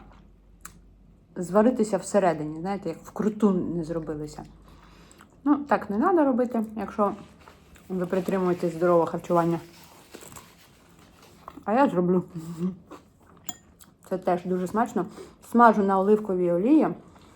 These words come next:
е, з чесничком. Чесничок в оливкову олію, бжим, бігом креветки виклала, бігом посолила. От поки посолила, вони вже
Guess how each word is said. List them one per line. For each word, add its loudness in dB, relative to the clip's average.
е, 0
з -8
чесничком. 2
Чесничок 0
в -4
оливкову 0
олію, 2
бжим, 2
бігом 0
креветки -2
виклала, 2
бігом 4
посолила. 0
От -4
поки -10
посолила, 0
вони -2
вже -2